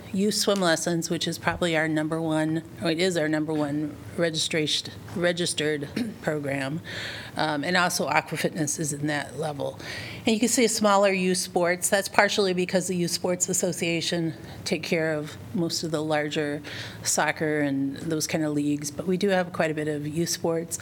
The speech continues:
steam incorporates science, technology, engineering, art, and math into our recreation programming. That was something that was a highlight of our Parks Master Plan,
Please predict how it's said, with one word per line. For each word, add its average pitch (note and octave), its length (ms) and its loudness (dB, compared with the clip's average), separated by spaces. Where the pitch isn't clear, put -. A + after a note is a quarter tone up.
steam G#3+ 520 0
incorporates F#3 580 2
science, F#3+ 480 0
technology, F3 880 0
engineering, F#3 580 2
art, F3 320 2
and E3 200 0
math D#3+ 460 2
into F#3 240 -2
our E3 80 0
recreation E3 580 -2
programming. F3 720 0
That E3 180 4
was F#3 160 0
something F3+ 380 0
that D#3+ 200 -2
was D#3+ 300 -2
a D3+ 60 -2
highlight E3 500 2
of D#3 120 -2
our D3+ 280 0
Parks - 320 -2
Master F#3 300 0
Plan, F#3 480 -2